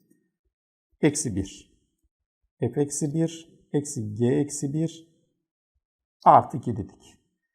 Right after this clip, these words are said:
Peki ikincisi nedir? F eksi G artı iki,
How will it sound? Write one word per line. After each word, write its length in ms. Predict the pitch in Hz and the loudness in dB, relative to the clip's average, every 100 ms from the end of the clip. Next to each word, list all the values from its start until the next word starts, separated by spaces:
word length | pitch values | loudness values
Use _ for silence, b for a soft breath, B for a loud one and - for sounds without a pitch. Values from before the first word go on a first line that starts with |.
| _ _ | _ _
Peki 240 | 196 - 277 | -8 -4 -6
ikincisi 600 | - - 180 180 220 226 | -6 0 2 4 2 4
nedir? 500 | 175 226 - - - _ _ _ - | 4 0 -6 -14 -20 _ _ _ -4
F 240 | 185 185 | -2 -2
eksi 400 | 151 - - 143 | -4 -4 -6 -2
G 280 | 147 165 269 | 2 2 4
artı 400 | 160 127 - 285 | 4 4 2 -10
iki, 560 | 156 - 175 - - | -14 -4 -2 -2 -8